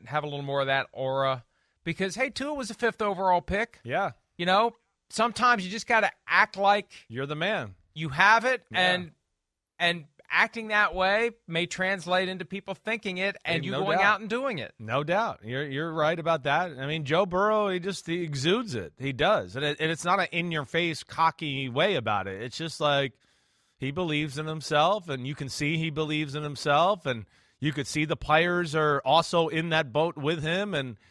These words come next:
Speaker 2: you know, that's what's special about him. I think that's, it's the biggest reason I don't think the Bengals are panicked, 'cause they're just like, "Well, we got nine, and we got number one there, and, you know, well,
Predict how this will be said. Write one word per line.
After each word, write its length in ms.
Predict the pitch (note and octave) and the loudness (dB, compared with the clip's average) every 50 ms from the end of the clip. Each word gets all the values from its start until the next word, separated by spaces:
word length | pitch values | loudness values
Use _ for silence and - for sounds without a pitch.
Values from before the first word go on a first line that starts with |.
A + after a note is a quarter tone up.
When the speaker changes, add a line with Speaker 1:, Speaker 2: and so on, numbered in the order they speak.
| _ _ _ _ _ | _ _ _ _ _
Speaker 2:
you 80 | - D3+ | -6 -2
know, 80 | D#3+ D#3 | 0 2
that's 220 | D3 D3 D#3 - | 2 2 2 0
what's 180 | F3 F#3 - - | -4 -6 -6 -4
special 400 | - F#3+ F#3+ G#3 - - F#3+ E3 | 0 2 2 2 2 0 -2 0
about 260 | B2+ C3 A#2 A2 G2 | 0 2 0 0 0
him. 140 | A2 G2+ G#2+ | -2 -2 0
I 120 | C3 E3+ | 2 2
think 140 | F3 D#3+ E3 | 2 0 -2
that's, 220 | F#3+ - - - | -4 -6 -6 -6
it's 220 | D#3 E3 E3 C#3 - | -6 -4 -4 -2 -2
the 100 | F3+ D#3+ | -2 2
biggest 360 | C3+ F3+ G3+ B3+ C4 F#3 - | 2 2 2 2 -2 -4 -2
reason 400 | D#3+ E3 E3 D#3 E3 G3+ A3 G#3 - - _ _ _ _ - | -2 -2 -2 -2 -2 -4 -4 -6 -10 -16 _ _ _ _ 0
I 80 | C3+ D#3+ | 4 4
don't 100 | G3 G#3 | 4 4
think 140 | G#3+ G3+ | 2 0
the 80 | F#3+ G3+ | -2 0
Bengals 460 | D#3 D#3+ E3 F#3 G#3 G#3 G#3+ G#3+ F3 | 2 4 4 4 4 2 0 0 0
are 60 | A3+ | -2
panicked, 520 | F#3 - - G#3+ C4 C4+ G3 A#2 F2+ - _ | -2 0 2 2 2 2 0 -2 -6 -10 _
'cause 180 | - D3+ D3 | -6 -6 -4
they're 100 | C#3 D#3+ E3 | -4 -4 -4
just 200 | D#3+ F3 - - | -4 -4 0 0
like, 120 | F#3 F3 C#3 | 0 0 4
"Well, 180 | C3+ C#3 F#3 A3 | 4 4 4 4
we 100 | G#3+ G#3+ | 0 0
got 260 | F3+ F3+ F3 G#3+ A#3 | 4 6 6 6 6
nine, 540 | G#3 F#3+ F#3+ F#3+ F#3 E3 C#3 D3 F#3 A3+ G#3+ - _ _ _ _ _ _ _ | 4 4 6 6 6 6 4 2 -2 -4 -8 -14 _ _ _ _ _ _ _
and 380 | - D3+ D#3+ D#3+ D#3+ D#3+ D#3+ D3 - _ _ _ - | 0 0 2 2 2 0 -2 -6 -12 _ _ _ -2
we 100 | C3+ D#3 | 0 4
got 180 | D#3+ D#3+ G3 | 6 6 6
number 300 | F#3 E3 E3+ F#3 G3+ A3+ | 6 4 2 2 2 2
one 320 | A3 G3+ G#3+ G#3 F#3+ E3+ D#3 | 2 4 6 6 6 4 4
there, 380 | D3 C#3 C3 C3+ D3 F3 E3 - _ _ _ _ _ - | 2 4 4 4 2 0 -2 -8 _ _ _ _ _ -4
and, 500 | B2+ C#3 C#3+ C#3+ D3 D3 D3+ D#3+ D#3 D3 | 0 2 2 4 2 2 0 -2 -4 -4
you 160 | C#3+ D3 F3+ | -2 0 2
know, 160 | F#3 E3+ F3+ F3+ | 4 4 4 6
well, 260 | D#3+ E3+ F#3 G#3 | 6 4 4 4